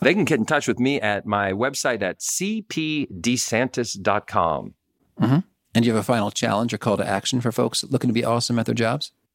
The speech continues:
Speaker 1: Yeah, I, I think I would say this, that, look, next time you see somebody acting strangely in a way that you will judge them,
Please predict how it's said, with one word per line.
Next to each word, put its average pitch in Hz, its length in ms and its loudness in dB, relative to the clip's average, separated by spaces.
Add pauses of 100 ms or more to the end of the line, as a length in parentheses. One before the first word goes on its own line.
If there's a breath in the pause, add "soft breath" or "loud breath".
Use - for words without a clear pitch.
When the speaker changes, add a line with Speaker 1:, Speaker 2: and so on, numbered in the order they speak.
Speaker 1:
Yeah, 185 180 4
I, 185 240 2
I 185 80 4
think 285 200 0
I 247 60 2
would 185 160 0
say 156 180 0
this, 143 260 -2
that, 123 280 0
look, 160 180 -2 (220)
next 147 320 0
time 220 320 0
you 147 100 0
see 147 260 -2
somebody 139 580 -2
acting 117 600 -2
strangely 87 1000 0
in 104 180 0
a 98 60 2
way 107 180 2
that 95 140 -2
you 110 120 0
will 104 160 2
judge 92 520 -2
them, 69 300 -2